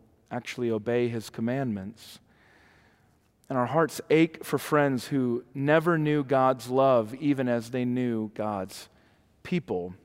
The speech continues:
But I want to say there's another side to this story. It's not entirely negative, and this should encourage us.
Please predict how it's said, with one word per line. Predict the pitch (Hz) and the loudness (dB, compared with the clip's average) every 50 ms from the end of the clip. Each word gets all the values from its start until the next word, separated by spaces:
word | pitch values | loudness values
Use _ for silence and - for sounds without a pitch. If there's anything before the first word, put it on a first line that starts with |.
| _ _ _ _ _ _ _ _ _ _ _ _ _ _ _ _ _ _ _ _ _ - - - - - - _ _ _ _ _ _ _ | _ _ _ _ _ _ _ _ _ _ _ _ _ _ _ _ _ _ _ _ _ -20 -20 -20 -20 -20 -20 _ _ _ _ _ _ _
But | - 127 123 | -2 0 0
I | |
want | 135 165 196 208 | 2 2 2 2
to | 160 | 2
say | 151 - 185 180 | 0 2 2 4
there's | 175 151 139 123 131 | 4 4 4 2 2
another | 131 135 147 147 143 135 120 | 0 2 2 2 2 0 -2
side | - - - 147 139 147 151 139 - | -2 -2 0 2 2 2 2 0 -2
to | - 120 | -8 -6
this | 117 120 107 - | -6 -6 -6 -6
story. | - - - - 170 165 151 104 85 82 69 - - - _ _ _ - | -8 -10 -4 -2 0 0 0 0 -2 -6 -12 -16 -20 -20 _ _ _ -14
It's | - 117 - - | -12 -8 -2 2
not | 165 170 - | 2 2 2
entirely | 160 139 - - 131 131 139 135 127 123 123 | 0 -4 -6 -4 -2 0 0 0 0 0 0
negative, | 127 139 156 170 185 143 135 113 107 104 110 104 117 | 0 2 2 2 2 2 0 0 0 0 -2 -2 -2
and | 131 127 139 | 0 2 2
this | 160 180 - | 2 2 0
should | - - - 160 143 143 | -2 -4 -2 -2 0 0
encourage | 143 151 139 - - - 220 208 175 143 117 - | 0 -2 -2 -4 -2 2 4 4 4 4 2 0
us. | 110 90 85 87 - - - | -4 -4 -4 -6 -8 -14 -16